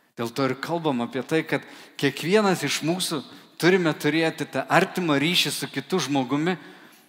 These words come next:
kur kažkam aš suteikiu teisę kalbėti tiesą man. Tai yra tavo atsakomybė susirasti tokį žmogų, tokį draugą,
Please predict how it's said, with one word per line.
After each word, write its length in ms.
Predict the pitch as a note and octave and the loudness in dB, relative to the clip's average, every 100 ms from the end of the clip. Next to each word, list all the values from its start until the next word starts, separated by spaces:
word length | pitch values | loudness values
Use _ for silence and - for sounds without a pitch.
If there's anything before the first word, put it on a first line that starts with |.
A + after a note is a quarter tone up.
| _ - - - | _ -20 -20 -12
kur 160 | - - - | -12 -12 -8
kažkam 640 | A#2 - - E3 G3 A3+ | -4 -4 -2 -2 0 -2
aš 160 | G#3 - | -2 -2
suteikiu 480 | - G3+ G3+ F3+ F#3 | -2 4 4 4 -4
teisę 540 | - B2+ B2+ - D#3+ D3 - - _ - | 0 2 2 -2 -6 -8 -18 -20 _ -12
kalbėti 500 | - A#2+ B2 D#3+ D3+ | -8 -4 0 0 -2
tiesą 420 | - D3 C3+ - | -6 -4 -2 -4
man. 280 | A2 A2+ G#2 F2+ - _ _ _ _ _ _ _ _ _ _ | -4 -4 -6 -12 -20 _ _ _ _ _ _ _ _ _ _
Tai 140 | D#3+ D#3+ | -2 0
yra 100 | D#3 | 0
tavo 300 | F#3+ A3 G3 | 0 2 2
atsakomybė 680 | - - E3 E3 G#3 D3+ | 2 -2 -2 0 0 0
susirasti 640 | C3 D3 - E3 G3+ - E3 | -2 -4 -4 0 0 0 -6
tokį 320 | - F#3 - C3 | -2 -4 -4 -8
žmogų, 400 | A#2+ E3 F#3+ D#3+ C#3+ | -2 2 2 0 -2
tokį 300 | D#3 - C3 | -4 -4 -2
draugą, 560 | C#3 G3 G#3+ B2+ B2 | 4 6 6 4 2